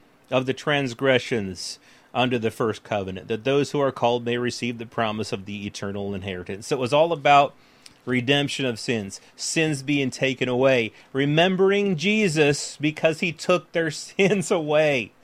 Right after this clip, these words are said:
It's not about coming together and saying, "Oh,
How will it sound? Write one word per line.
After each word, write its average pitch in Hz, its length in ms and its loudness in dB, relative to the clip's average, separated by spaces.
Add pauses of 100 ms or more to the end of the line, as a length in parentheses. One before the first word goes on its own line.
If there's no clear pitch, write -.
(380)
It's - 120 -16
not 190 140 2
about 175 260 6
coming 185 300 -2
together 160 460 0
and 147 120 -2
saying, 147 320 -2
"Oh, 180 680 0